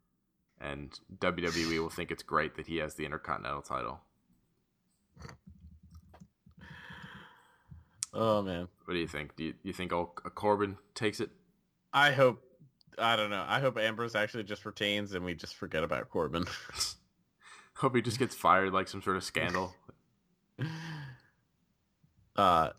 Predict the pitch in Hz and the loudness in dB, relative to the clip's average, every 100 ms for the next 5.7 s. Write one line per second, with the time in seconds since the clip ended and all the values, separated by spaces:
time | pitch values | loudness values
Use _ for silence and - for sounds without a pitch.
0 | - - 98 - - 95 85 80 80 76 | -8 2 2 2 0 2 2 -2 -6 -6
1 | 78 - - - - - - - - _ | -8 -12 -20 -10 -8 -8 -12 -18 -20 _
2 | _ - - - _ _ _ _ _ _ | _ -12 -12 -12 _ _ _ _ _ _
3 | _ _ _ _ _ _ _ _ - 92 | _ _ _ _ _ _ _ _ -20 -18
4 | - - - - 113 104 85 _ _ _ | -20 -20 -20 -18 -12 -10 -12 _ _ _
5 | _ - - 120 135 101 | _ -20 -14 -12 -10 -10